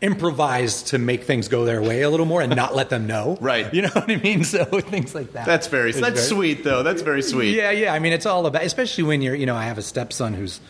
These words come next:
Speaker 1: sixteen now, and he started playing. I introduced him to it when he was twelve, and he was so into video games, couldn't get him away from video games. But after, like, six months of D and D, he would drop any video game to sit and play D and D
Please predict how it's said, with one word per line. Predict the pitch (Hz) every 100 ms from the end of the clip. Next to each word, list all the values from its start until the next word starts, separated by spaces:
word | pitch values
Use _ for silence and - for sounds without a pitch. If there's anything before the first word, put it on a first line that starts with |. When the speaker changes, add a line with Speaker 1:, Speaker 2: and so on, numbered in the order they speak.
| - - -
Speaker 1:
sixteen | - 147 - - 135 131
now, | 113 101
and | 107
he | 143
started | - 117 101
playing. | 120 104 101 104 - -
I | 143
introduced | 156 135 131 127
him | 123 110
to | 113
it | 110
when | 107
he | 101
was | -
twelve, | - 127 127 107 - - -
and | 143
he |
was | 139 -
so | - - 160 160 143
into | 135 113
video | 107 113 104 98
games, | 98 95 -
couldn't | - 131
get | 120
him | 117
away | 104 107 117
from | 113
video | 101 101 101
games. | 98 95 - - - - - -
But | 139
after, | 139 147
like, | 135 104
six | - - 147 147
months | 139 131
of |
D | 123 135
and | 127
D, | 131 139
he | 113 147
would | 107
drop | 117 120 104 -
any | 127 120
video | 104 101 98
game | 95 92
to | 95 -
sit | - 120
and | 104
play | 110 98
D | 90 87
and | 87
D | 87